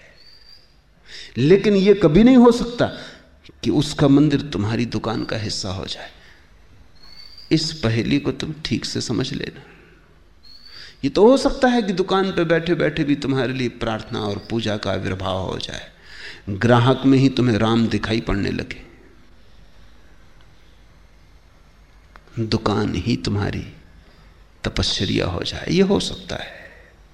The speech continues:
लेकिन मंदिर दुकान नहीं हो सकता।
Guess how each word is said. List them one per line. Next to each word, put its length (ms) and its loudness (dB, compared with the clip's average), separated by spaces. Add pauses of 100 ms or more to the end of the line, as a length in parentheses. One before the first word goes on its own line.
(560)
लेकिन 840 2
मंदिर 400 4
दुकान 440 -4
नहीं 200 -4
हो 160 -10
सकता। 500 -12